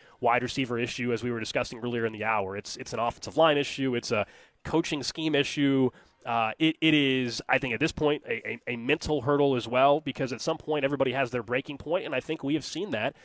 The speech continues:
the last three or four weeks in a row with, with Patrick Mahomes, the, the one blow up on the sideline towards refs, and now this is multiple games in a row where that has continued. And, like, I'm not even blaming him for blowing up. I would be extremely frustrated knowing that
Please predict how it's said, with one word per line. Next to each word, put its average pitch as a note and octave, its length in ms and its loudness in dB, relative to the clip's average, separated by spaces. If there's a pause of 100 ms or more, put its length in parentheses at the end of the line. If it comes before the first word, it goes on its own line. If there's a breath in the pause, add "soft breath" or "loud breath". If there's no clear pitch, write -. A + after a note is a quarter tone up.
(260 loud breath)
the - 80 -8
last F#3+ 320 2
three F#3+ 180 -6
or G3+ 60 4
four F#3+ 220 2
weeks G3 200 0
in G3+ 80 2
a F#3+ 60 4
row E3+ 240 6
with, D#3 260 0
with D#3+ 140 0
Patrick D#3 300 -4
Mahomes, E3 480 2
the, B2 160 -2
the B2+ 80 -6
one C#3+ 260 4
blow C3+ 240 4
up D3 140 4
on C3+ 100 2
the A#2+ 60 -4
sideline C#3 400 0
towards C3 260 -6
refs, A#2+ 320 -4
and A#2 80 -6
now C3+ 320 4 (280 soft breath)
this - 120 -4
is C3+ 100 -6
multiple C3 360 -2
games B2 260 -4
in B2 80 0
a A2+ 60 0
row G#2 160 -2
where C3 200 -2
that A2+ 200 0
has A#2+ 160 -4
continued. A#2 560 -4
And, C3 100 0
like, B2 140 0
I'm D#3 80 6
not F3+ 100 6
even C#3+ 160 0
blaming C#3 400 -2
him C3+ 240 -6
for C#3+ 300 -2
blowing B2+ 360 2
up. E3+ 200 4
I A2 80 2
would C#3 120 -2
be A#2+ 160 -4
extremely C3 400 -6
frustrated G2 540 -4
knowing B2+ 380 2
that A2+ 220 -4